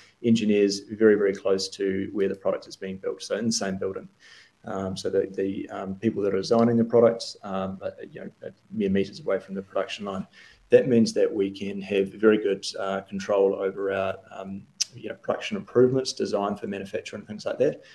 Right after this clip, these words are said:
So if something's a little bit difficult to manufacture, or if we're not getting that yield that we, that we hoped, really fast feedback back to the engineers, and I think that makes a huge difference. Uh, there have been quite a lot, a number of, uh, New Zealand businesses,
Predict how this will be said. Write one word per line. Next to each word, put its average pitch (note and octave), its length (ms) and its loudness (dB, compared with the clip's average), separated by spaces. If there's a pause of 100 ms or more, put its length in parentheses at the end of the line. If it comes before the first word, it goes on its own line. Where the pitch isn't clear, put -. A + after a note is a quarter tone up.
(180)
So G2 420 4
if - 220 0
something's A2 360 -2
a G2+ 40 -6
little G2 180 -4
bit - 100 -4
difficult - 360 2
to G#2 80 -6
manufacture, B2 600 4
or G2 160 4
if - 140 -6
we're G2+ 80 -8
not G2+ 180 -12
getting G2 260 -10
that - 140 -8
yield G#2+ 340 4
that - 140 -10
we, G2 220 -6
that G2+ 100 -12
we G2+ 120 -8
hoped, A#2 320 -2 (320)
really A2 260 8
fast G2 340 0
feedback G2 400 0
back G2 180 0
to - 100 -20
the - 80 -12
engineers, G#2+ 480 -8
and G2+ 100 -10
I - 40 -14
think G#2 180 -12
that G#2 160 -10
makes G2+ 200 -10
a - 40 -10
huge G2 360 -6
difference. - 460 -8 (480)
Uh, G#2 240 0
there A#2 220 6
have C3+ 160 6
been A#2+ 180 6
quite A#2 160 10
a A2 60 10
lot, G#2+ 240 4
a A2+ 60 2
number G#2+ 280 4
of, - 220 -6
uh, - 100 -2
New G#2+ 160 0
Zealand G2+ 320 0
businesses, - 720 -4